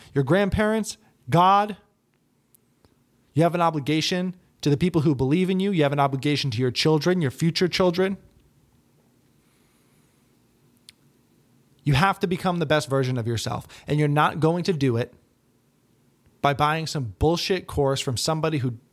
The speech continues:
basically doesn't care whether or not you actually do something. You know the answer. You know what you have to do. You know the things you're avoiding. You know the things that are broken in your life that you need to fix. You already know it.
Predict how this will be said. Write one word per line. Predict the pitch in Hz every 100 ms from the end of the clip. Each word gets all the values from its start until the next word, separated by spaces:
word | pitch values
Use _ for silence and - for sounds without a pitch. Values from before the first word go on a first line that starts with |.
| _ _ _ _
basically | 170 156 180 165 175 175
doesn't | 135 151 160
care | 170 156 143
whether | 143 139 135
or |
not | 139 127 131 - - -
you | 135
actually | 127 120 139 120
do | 117 113
something. | - 135 - - 104 - - -
You | 123 156 180
know | 180 165 151
the | 131 123
answer. | 117 113 110 107 - _ _ -
You | - 151 165
know | 151 156
what | 180 -
you | 175
have | 127 165 170
to | 190
do. | 131 117 110 113 - _ _ _ _ _ _ _ _ _ _ _ _ _
You | 131 147
know | 156 170
the | 202
things | 208 196 170
you're | 196
avoiding. | 180 127 139 143 151
You | 147
know | 143
the | 156 185
things | 196 180
that | 185
are | 170
broken | 127 156 190 185
in |
your | 185
life | 170 151 151
that | 165
you | 156
need | 160
to | 165
fix. | - 139 135 -
You | 139 - -
already | 156 165 170 156 143 139 139 -
know | 131 113
it. | -